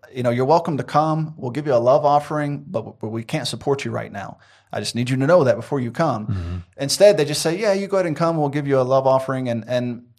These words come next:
Speaker 1: you know, that missionary's not gonna tell you he's traveling thirty-eight hours
Speaker 2: Right.
Speaker 1: just for that one meeting.
Speaker 2: Yeah.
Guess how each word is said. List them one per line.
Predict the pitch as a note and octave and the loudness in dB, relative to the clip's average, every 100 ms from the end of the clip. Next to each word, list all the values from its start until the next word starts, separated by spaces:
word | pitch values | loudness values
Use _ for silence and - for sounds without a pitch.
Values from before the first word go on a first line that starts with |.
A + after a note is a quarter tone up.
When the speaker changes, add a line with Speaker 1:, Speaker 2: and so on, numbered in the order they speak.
| - | -6
Speaker 1:
you | C#3 | -2
know, | C#3 - - _ _ _ _ | -2 -2 -12 _ _ _ _
that | - G#3 | 4 4
missionary's | B3 G#3+ G#3 E3+ | 2 0 0 2
not | E3 | 2
gonna | D#3 | 2
tell | E3 F#3 | 4 4
you | D3 | 4
he's | B2+ A#2+ | 0 0
traveling | D#3+ D#3 C#3+ B2+ B2 - | 2 2 2 -2 -4 0
thirty-eight | F3 D#3+ D#3+ C#3 | 2 4 4 4
hours | C#3+ D3 C3 A#2 - - | 6 6 6 2 -4 -2
Speaker 2:
Right. | F#2 F2 D#2+ - - | 0 0 -2 -8 0
Speaker 1:
just | E3+ | 0
for | F#3+ E3 | 2 4
that | D3+ C#3+ | 4 6
one | D3+ E3+ D3+ | 4 4 4
meeting. | D#3+ D#3 C3+ B2+ B2+ | 4 4 2 0 -2
Speaker 2:
Yeah. | F2+ D#2+ | -2 -4